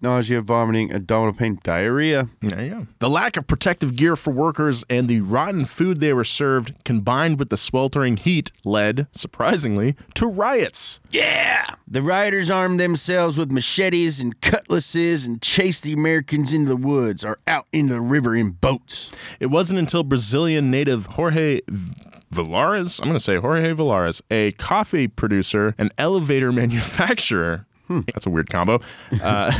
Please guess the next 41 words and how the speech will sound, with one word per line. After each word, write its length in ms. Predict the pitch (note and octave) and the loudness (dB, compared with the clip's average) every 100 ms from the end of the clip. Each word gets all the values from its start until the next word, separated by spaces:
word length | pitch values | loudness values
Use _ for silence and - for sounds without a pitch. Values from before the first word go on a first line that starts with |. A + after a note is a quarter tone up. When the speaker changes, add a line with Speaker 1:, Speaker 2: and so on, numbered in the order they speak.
| - | -2
Speaker 2:
<laughs> 200 | - - | -10 -6
got 200 | - G2 | -2 0
involved, 480 | F#2 E2 A#2 B2 A#2 - - | 0 -2 0 0 -4 -14 -6
that 180 | G2+ - | -4 -2
peace 440 | - D#3+ D#3 - - - | 0 2 2 -2 -14 -2
was 180 | G#2 G2 - | 0 0 0
able 260 | G#2+ G2+ | 0 0
to 100 | G2 | -2
be 200 | F2 F2 | 0 2
restored. 560 | F2 E2+ - G2 E2 D2+ - - - - | 2 0 0 2 2 -2 -10 -20 -20 -18
Vilares 680 | - F#2+ A2+ A#2+ D#3 F3 D3 | -12 -4 -2 0 0 -2 -4
killed 380 | - D#3 D3 A2+ | -2 0 0 -2
two 300 | - G3+ A3 | -4 0 0
steers 520 | - - F3+ D#3+ F2 | 0 -2 0 0 -2
to 80 | - | -6
feed 340 | - D#3+ E3 | -2 0 0
the 60 | C#3 | 0
men 340 | B2 A#2 A#2 - | 2 2 0 0
and 140 | G#2 | -2
promised 600 | - - C#3 E3 E3 - - | -2 -2 0 2 0 -4 -4
they 120 | A2 | 0
would 140 | G#2 F#2+ | 0 0
get 160 | B2 | -2
their 140 | B2+ A2+ | 0 0
wages 420 | G#2 G#2 G#2 - | 2 2 0 0
as 180 | G#2 F#2+ | -2 -2
long 340 | G2 A2 C#3+ C3+ | 0 0 2 0
as 180 | F2+ | -2
they 200 | F#2 C3+ | -2 0
promised 540 | - - G2 G2 G2+ - | 0 0 0 0 -2 -2
not 200 | G2 - | -2 0
to 60 | |
hurt 240 | A#2+ A2 G2 | -2 0 2
any 160 | A#2+ C3+ | 2 2
more 220 | A2 F2 | 2 0
of 60 | |
the 100 | G2+ | 0
Americans. 600 | A#2 F3 A#3 D#3 D2+ B1+ - _ - - - - | 0 0 0 -2 -4 -8 -14 _ -20 -20 -20 -8
Vilares 400 | - B2+ F3+ F3+ | -2 0 0 0
was 140 | D3+ C3 | -2 -2
the 120 | C3+ | -4